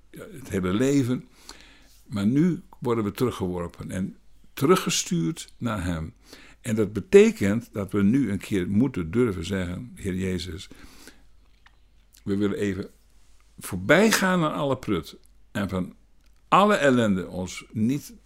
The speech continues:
de vreugde laten ontnemen van het kennen van u. We willen naar u toe en we willen u zo graag zien, Heer Jezus." Er zijn momenten geweest in de geschiedenis van de christelijke kerk dat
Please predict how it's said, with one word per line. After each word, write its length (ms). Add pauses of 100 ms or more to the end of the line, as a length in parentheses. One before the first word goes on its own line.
(100)
de 100
vreugde 440
laten 320
ontnemen 560
van 320
het 180
kennen 320
van 180
u. 100
We 120
willen 200
naar 220
u 120
toe 280 (680)
en 140
we 60
willen 260
u 100
zo 120
graag 300
zien, 280
Heer 220
Jezus." 600 (1600)
Er 120
zijn 380
momenten 460
geweest 420
in 100
de 80
geschiedenis 600
van 140
de 80
christelijke 560
kerk 340
dat 260